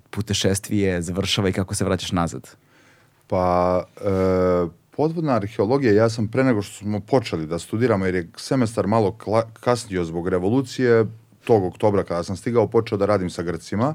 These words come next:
Speaker 1: Mhm.
Speaker 2: I to je, jel, bio moj prvi kontakt sa podvodnom arheologijom, sa nekim, jel, kamenim sidrima, antičkim, sa
Speaker 1: Mhm.
Speaker 2: delovima amfora i tako dalje, da sam ja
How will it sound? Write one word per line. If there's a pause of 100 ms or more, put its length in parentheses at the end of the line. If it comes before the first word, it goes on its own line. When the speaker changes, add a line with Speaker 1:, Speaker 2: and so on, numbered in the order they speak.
(120)
Speaker 1:
Mhm. (320)
Speaker 2:
I
to
je,
jel,
bio
moj
prvi
kontakt
sa
podvodnom
arheologijom,
sa
nekim,
jel,
kamenim
sidrima, (460)
antičkim,
sa (420)
Speaker 1:
Mhm.
Speaker 2:
delovima
amfora
i
tako
dalje,
da
sam
ja